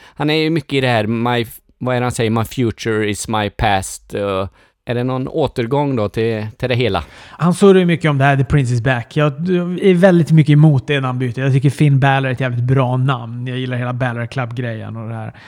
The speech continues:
Speaker 2: Eh, så, så jag, det tycker jag inte han ska göra. Men, ehm, men jo, och jag såg backstage-grejen. Jag såg fram till, till och med Finn Balor. Sen såg jag inget mer. Jag tycker att det var ett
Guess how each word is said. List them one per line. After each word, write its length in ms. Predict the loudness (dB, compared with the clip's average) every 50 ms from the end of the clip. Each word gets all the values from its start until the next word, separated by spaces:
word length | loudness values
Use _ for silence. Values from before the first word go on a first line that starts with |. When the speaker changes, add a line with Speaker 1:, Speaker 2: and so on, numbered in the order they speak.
| -20 -20 -20 -20 -20 -20 -20 -20 -20 -20 _ -8
Speaker 2:
Eh, 920 | -6 -6 -4 -4 -6 -8 -8 -10 -10 -12 -12 -12 -12 -12 -14 -14 -14 -14
så, 300 | -8 -2 -2 0 0 0 2
så 100 | 4 4
jag, 360 | 4 4 4 2 0 0 0
det 380 | 0 2 2 4 4 4 2
tycker 260 | 2 0 0 0 2 2
jag 100 | 2 2
inte 160 | 0 0 0
han 100 | -2 -2
ska 120 | -2 -2
göra. 360 | -2 -2 -2 -4 -4 -6 -6 -4
Men, 320 | -2 0 0 0 2 2
ehm, 720 | 2 2 2 2 2 2 0 0 0 -2 -2 -4 -6 -8 -6
men 240 | -4 -2 0 2
jo, 160 | 4 6 6 6
och 180 | 6 6 6 6
jag 120 | 6 4
såg 200 | 4 0 0 0
backstage-grejen. 540 | 0 -2 -2 -4 -8 -8 -6 -8 -8 -4 -4
Jag 100 | -4 -2
såg 320 | 0 2 2 2 0 0
fram 280 | 0 0 0 0 0 -2
till, 280 | -2 -2 -2 -2 -4 -6
till 340 | -8 -4 0 2 2 2 2
och 140 | -2 -2
med 340 | -2 -2 -2 -2 -4 -6 -8 -10
Finn 500 | -6 -6 -6 -4 -4 -6 -6 -8 -8 -6
Balor. 440 | -4 -4 -4 -4 -4 -10 -14 -16 -20 _ _ -20 -20 -20 -20 -20 _ _
Sen 340 | -6 -6 -4 -4 -6 -8
såg 200 | -8 -8 -8 -8
jag 60 | -8 -8
inget 120 | -8 -10
mer. 160 | -10 -10 -10 -6
Jag 100 | -4 0
tycker 160 | 0 2 2 2
att 40 |
det 60 | 2 2
var 140 | 0 0
ett 60 | 0